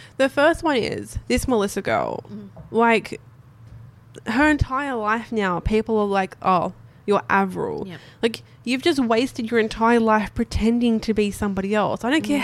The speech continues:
Speaker 1: how much money is involved.
Speaker 2: Yep.
Speaker 1: You have, you have wasted your one life
Speaker 2: Being someone else.
Speaker 1: being somebody else. Like,
Speaker 2: Mm.
Speaker 1: there has to be more to that. Like,
Speaker 2: Yep.
Speaker 1: why would you do that to yourself?
Speaker 2: Maybe she thought it was, like, a part-time gig. Like, maybe it was this whole, like,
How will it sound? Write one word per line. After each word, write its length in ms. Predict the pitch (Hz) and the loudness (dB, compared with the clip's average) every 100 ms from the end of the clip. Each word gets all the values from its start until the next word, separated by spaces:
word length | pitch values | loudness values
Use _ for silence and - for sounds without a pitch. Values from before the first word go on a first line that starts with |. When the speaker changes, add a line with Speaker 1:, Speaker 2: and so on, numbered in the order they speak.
| - | 2
Speaker 1:
how 80 | 240 | 2
much 220 | 269 269 | 2 0
money 420 | 208 196 202 240 | -2 2 2 2
is 120 | 214 202 | 0 2
involved. 680 | 196 190 185 175 240 214 | 0 0 0 2 0 -2
Speaker 2:
Yep. 100 | 180 - - - - | -6 -8 -20 -16 -2
Speaker 1:
You 140 | 269 | 2
have, 220 | 302 220 | 2 0
you 220 | 208 226 277 | -2 0 2
have 240 | 285 214 | 2 0
wasted 380 | 214 233 294 233 | -2 -2 -4 0
your 160 | 220 | 0
one 380 | 190 190 202 208 | 0 0 0 0
life 420 | 190 208 196 - - - - | -2 -2 -4 -14 -20 -16 -8
Speaker 2:
Being 200 | 190 185 | -8 -6
someone 220 | 180 170 | -8 -8
else. 140 | 170 | -2
Speaker 1:
being 260 | 240 247 240 | 2 2 0
somebody 480 | - 233 220 208 196 | 0 2 2 2 0
else. 300 | 104 - 185 | 0 -2 -2
Like, 220 | 214 196 | 0 0
Speaker 2:
Mm. 80 | 196 - - - - - - - - - - | -2 -16 -20 -20 -20 -20 -20 -20 -20 -20 -6
Speaker 1:
there 180 | 233 277 | 0 2
has 360 | - 254 262 - | 2 0 0 -2
to 140 | 311 | -4
be 140 | 277 | -4
more 480 | 247 214 214 247 240 | -2 2 4 6 6
to 460 | 208 - - 220 247 | 2 -6 -2 0 2
that. 240 | 208 95 | 0 0
Like, 140 | 208 202 | 0 2
Speaker 2:
Yep. 80 | |
Speaker 1:
why 280 | 202 214 254 | 2 2 4
would 240 | 254 233 240 | 2 2 2
you 140 | 226 | 2
do 320 | 185 - 220 | 2 -2 2
that 180 | 226 202 | 2 0
to 100 | - | 0
yourself? 800 | 208 190 - 208 180 - - - - - - - | 0 -2 -2 0 0 -2 -10 -16 -20 -20 -16 -4
Speaker 2:
Maybe 280 | 214 214 | -2 0
she 140 | 269 277 | -2 -4
thought 160 | 240 | -6
it 60 | 202 | -6
was, 80 | - | -8
like, 120 | 170 | -12
a 40 | |
part-time 520 | 175 - 160 - 160 156 | -12 -12 -12 -12 -14 -14
gig. 340 | 139 156 226 | -12 -12 -10
Like, 180 | - - | -10 -6
maybe 240 | 196 196 | -4 -2
it 80 | 214 | -4
was 140 | 226 196 | -6 -10
this 160 | 190 | -12
whole, 340 | - 196 180 175 | -10 -6 -6 -4
like, 300 | 160 156 | -4 -4